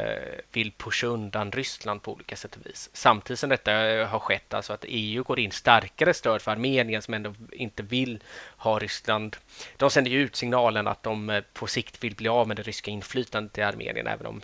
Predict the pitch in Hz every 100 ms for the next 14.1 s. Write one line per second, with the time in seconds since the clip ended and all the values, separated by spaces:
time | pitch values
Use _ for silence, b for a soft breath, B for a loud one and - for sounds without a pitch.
0 | - 117 107 104 - - _ _ - 110
1 | - 110 117 107 - - 107 117 101 113
2 | 113 B B B B B 123 120 - -
3 | 117 120 113 110 117 - - - - 123
4 | 101 107 131 113 - 104 127 131 107 143
5 | - 131 120 120 120 120 135 120 113 104
6 | - 110 - - 101 - 110 110 - -
7 | - 113 104 113 110 104 123 131 131 135
8 | 127 127 - 127 113 113 107 - 120 107
9 | 107 117 113 107 - - 110 113 - 147
10 | _ 98 101 101 101 101 - 160 - 117
11 | - - _ _ _ B B B B -
12 | 131 120 117 113 110 B B B B B
13 | B B _ 139 131 123 131 123 120 120